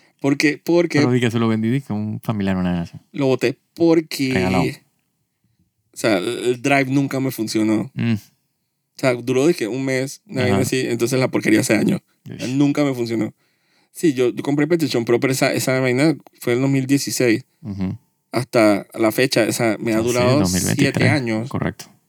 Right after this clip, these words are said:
Speaker 1: Entonces yo siento que es una de las mejores compras que he hecho. O sea, me aguantó.
Speaker 2: Sí, esa, duró, como digamos que la curva de, de,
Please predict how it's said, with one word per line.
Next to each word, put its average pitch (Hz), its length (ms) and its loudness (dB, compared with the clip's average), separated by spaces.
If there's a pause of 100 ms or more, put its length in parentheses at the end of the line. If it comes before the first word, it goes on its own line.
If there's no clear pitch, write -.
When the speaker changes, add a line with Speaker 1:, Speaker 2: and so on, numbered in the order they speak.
(800)
Speaker 1:
Entonces 117 400 2
yo 135 80 4
siento 123 200 0
que 135 60 -2
es 131 40 2
una 147 100 2
de 151 40 4
las 131 100 2
mejores 117 240 2
compras 135 280 -2
que 107 100 0
he 117 80 2
hecho. 120 240 0
O 180 40 -8
sea, 127 120 -2
me 123 120 0
aguantó. 120 640 2
Speaker 2:
Sí, 190 100 2
esa, 123 260 2 (180)
duró, 123 540 -2 (360)
como 120 180 -8
digamos 120 260 0
que 123 100 -2
la 104 140 0
curva 123 460 0
de, 117 220 -4
de, 101 220 -6